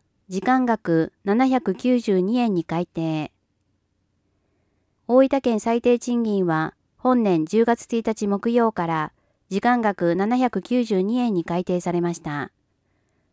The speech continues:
最低賃金は臨時、パート、アルバイトを含む大分県内で働くすべての労働者に適用されます。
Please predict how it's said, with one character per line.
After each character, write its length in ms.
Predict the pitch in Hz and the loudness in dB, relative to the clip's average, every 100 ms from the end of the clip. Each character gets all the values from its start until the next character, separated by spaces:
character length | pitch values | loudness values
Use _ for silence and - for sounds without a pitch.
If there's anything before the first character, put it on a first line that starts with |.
| _ | _
最 220 | - 247 | 0 2
低 160 | 254 254 | 4 2
賃 240 | - 254 | 2 -2
金 240 | 240 226 185 | 0 0 0
は 240 | 170 160 - _ - | 0 -2 -8 _ -6
臨 220 | 202 214 | -2 0
時、 280 | 190 196 185 _ _ | 0 -4 -4 _ _
パ 180 | 202 214 | 0 0
ー 40 | - | 0
ト、 280 | 196 190 - | -2 -2 -2
ア 100 | 180 | -2
ル 100 | 220 | 2
バ 120 | 262 | 2
イ 60 | 254 | 2
ト 160 | 208 185 | 2 0
を 60 | |
含 240 | 175 - 185 | -2 -2 0
む 260 | 160 156 - _ _ | 0 -2 -8 _ _
大 200 | - 240 | 2 4
分 120 | 254 254 | 4 2
県 220 | 262 262 | 0 2
内 160 | 240 | 0
で 100 | 214 | 0
働 400 | 190 185 185 185 | -4 -2 -2 -2
く 180 | - 180 | -2 -4
す 160 | - 247 | -2 -2
べ 120 | 262 | 0
て 100 | 233 | 2
の 120 | 185 | 2
労 180 | 180 202 | 2 2
働 180 | 226 220 | 2 0
者 100 | 190 | -2
に 120 | 160 | -4
適 240 | 156 - | -4 -4
用 140 | 175 175 | -2 -2
さ 140 | 170 | -2
れ 100 | 160 | -4
ま 180 | 156 156 | -4 -4
す。 160 | - | -6